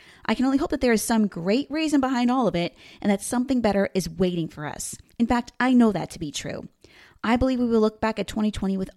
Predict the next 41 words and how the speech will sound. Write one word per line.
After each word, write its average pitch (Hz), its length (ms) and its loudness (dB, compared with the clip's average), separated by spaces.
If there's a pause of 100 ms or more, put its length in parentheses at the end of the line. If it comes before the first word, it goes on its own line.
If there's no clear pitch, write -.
(100)
awe 175 360 -4 (260)
and 196 100 -2
see 226 120 -2
it 214 40 0
as 214 120 2
a 214 60 -2
turning 269 420 0
point - 260 -4
for - 200 -8
our 170 220 0
world. 165 520 -2 (420)
By 214 120 4
awakening 247 380 6
to 233 100 -4
our 214 180 -2
own 247 200 4
personal 247 460 0
power 196 360 0
that 180 160 -2
can - 200 -4
only 240 260 6
come 208 300 -2
from 170 160 -4
our 170 120 -2
source 185 380 -6
energy, 160 460 -4 (340)
God. - 400 -10 (880)
Okay, 214 320 -2 (120)
enough 196 240 4
about 185 240 -2
that. - 240 -8 (540)
This - 200 0
week's 392 180 0
episode 240 460 2
is 185 140 -2
one 196 160 4
that 185 180 -4
I 226 160 0
hope 220 320 -4
will 180 160 -2
move 226 500 6